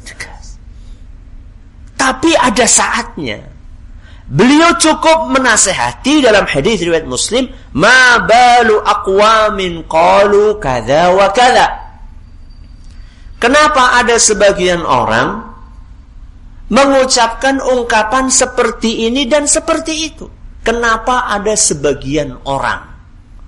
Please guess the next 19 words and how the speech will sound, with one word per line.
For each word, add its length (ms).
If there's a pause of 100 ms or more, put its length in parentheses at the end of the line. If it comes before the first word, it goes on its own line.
(1000)
Tunjuk 320
hidung 320
nggak? 140 (840)
Nggak 160
tunjuk 240
hidung. 300 (420)
Sindiran. 800 (1500)
Dan 320
pernah 320
Nabi 240
Shallallahu 640
Alaihi 240
Wasallam 560
menyampaikan 640
nasihat 480
dengan 320
nasihat 320
yang 160
sangat 560